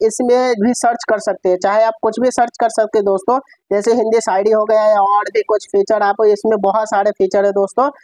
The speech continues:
तो आप इस तरह कैसे कर सकते हैं, तो आप video का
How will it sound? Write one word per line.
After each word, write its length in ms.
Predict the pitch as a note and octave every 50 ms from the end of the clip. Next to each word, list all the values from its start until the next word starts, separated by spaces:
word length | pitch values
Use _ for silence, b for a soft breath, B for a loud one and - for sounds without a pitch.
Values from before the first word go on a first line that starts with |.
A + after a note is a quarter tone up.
| B B _ _
तो 60 | G3 F#3 - G3
आप 200 | G#3+ A#3+ - -
इस 120 | A#3+ A#3+ -
तरह 200 | B3 A#3 B3 B3 B3 A#3 A3 _ _
कैसे 320 | A3+ G#3+ A3+ A3+ - C4
कर 160 | B3+ - A#3 A3+
सकते 320 | - A#3 G#3+ - - A3
हैं, 180 | G#3+ G3+ A#3 B3+
तो 120 | B3+ - A#3
आप 220 | G#3 G#3 G#3 G#3 G3+
video 200 | G3+ G#3 A#3 A3+
का 120 | - A#3+